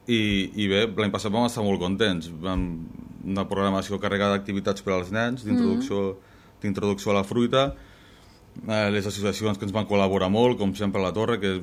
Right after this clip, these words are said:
Speaker 1: les associacions és, és un actiu que tenim molt bo, i,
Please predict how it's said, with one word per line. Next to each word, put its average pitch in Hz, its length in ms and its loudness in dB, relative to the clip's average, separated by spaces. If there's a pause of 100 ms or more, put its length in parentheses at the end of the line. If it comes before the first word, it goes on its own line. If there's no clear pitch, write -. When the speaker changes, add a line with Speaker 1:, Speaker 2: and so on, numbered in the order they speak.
(520)
Speaker 1:
les 95 100 -4
associacions 98 640 0
és, 92 320 -2
és 92 160 -6
un 98 80 2
actiu 98 260 -2
que 95 140 -2
tenim 95 160 0
molt 95 240 2
bo, 120 100 4 (1000)
i, 120 100 2